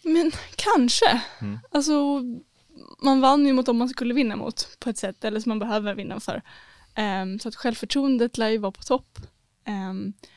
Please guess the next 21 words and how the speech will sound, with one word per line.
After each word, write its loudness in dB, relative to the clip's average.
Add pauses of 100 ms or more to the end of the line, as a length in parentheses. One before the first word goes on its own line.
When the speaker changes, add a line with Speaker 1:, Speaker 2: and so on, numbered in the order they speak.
(220)
Speaker 1:
sen -10
får 0
man 6
se, 2
det -2
är 0
alltid -4
svårt -8 (120)
om -6
varje -2
match, -6
men, -8
eh, -8 (280)
jag -8
tror -6
ändå -8
att -14
de -10
kan -14
klara -14
det. -14